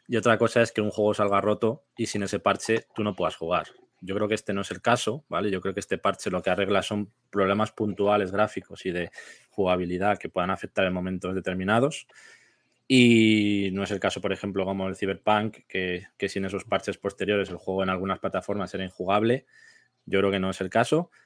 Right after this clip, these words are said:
Entonces, yo creo que tenemos también un poco que diferenciar, si, eh, evidentemente, exigir que los juegos salgan terminados, salgan completos, salgan bien producidos y te-, y desarrollados,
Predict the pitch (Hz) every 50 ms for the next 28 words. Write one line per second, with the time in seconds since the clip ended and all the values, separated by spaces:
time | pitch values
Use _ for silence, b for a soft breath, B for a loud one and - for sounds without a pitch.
0 | b b b b _ - 107 98 107 104 117 117 117 120 120 120 117 - 113 110
1 | 113 110 104 101 - 107 110 110 104 110 110 104 - - 107 104 101 - - 117
2 | 113 120 120 139 - _ - - - - 104 107 - - 92 95 95 95 90 -
3 | - 101 98 104 110 107 123 120 123 123 104 95 - - - 107 - - 135 139
4 | 120 95 - - - 98 92 - - 110 107 110 110 - 113 104 101 101 101 92
5 | 104 95 101 104 113 120 131 135 131 - 104 101 104 104 98 101 98 95 92 110
6 | 117 117 - 135 143 143 - _ b b b b b b b _ - - - 101
7 | 104 95 98 98 95 95 101 98 98 95 - 101 98 95 - - 117 110 107 98
8 | 107 98 92 107 104 - 107 104 95 98 90 - 104 95 98 104 107 117 143 165
9 | - - _